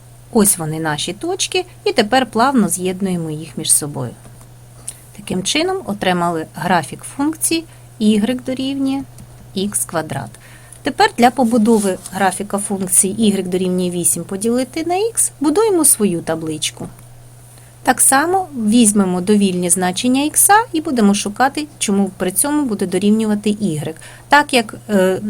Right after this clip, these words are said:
в знаменнику у нас є х, пригадуємо, що нуль ми брати не можемо в даній функції, бо вона в цій точці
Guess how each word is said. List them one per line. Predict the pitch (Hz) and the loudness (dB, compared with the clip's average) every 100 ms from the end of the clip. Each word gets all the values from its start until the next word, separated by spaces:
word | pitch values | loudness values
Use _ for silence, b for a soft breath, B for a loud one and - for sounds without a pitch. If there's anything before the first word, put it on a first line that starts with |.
| 208 214 | -6 -2
в | |
знаменнику | 202 226 247 214 185 180 190 | 4 6 6 4 2 -2 -4
у | |
нас | 185 180 - 180 | -2 2 2 0
є | 202 311 392 | 0 0 2
х, | - | 2
пригадуємо, | 220 190 170 175 254 311 349 | 2 0 0 0 0 0 0
що | 349 - 196 175 - | -2 0 0 -2 0
нуль | 220 220 180 | 4 6 6
ми | 170 | 2
брати | 170 160 151 165 | -2 -2 -4 -6
не | 170 175 | -2 -2
можемо | 175 196 247 302 320 | 0 0 0 -2 0
в | 311 | 0
даній | 330 330 | -2 -2
функції, | 320 330 330 - 320 | -4 -4 -4 -4 -4
бо | 294 | -2
вона | 294 302 294 | -2 -2 -2
в | 294 | -2
цій | - 165 | -6 -4
точці | - 226 - - 269 | 0 0 0 -2 -4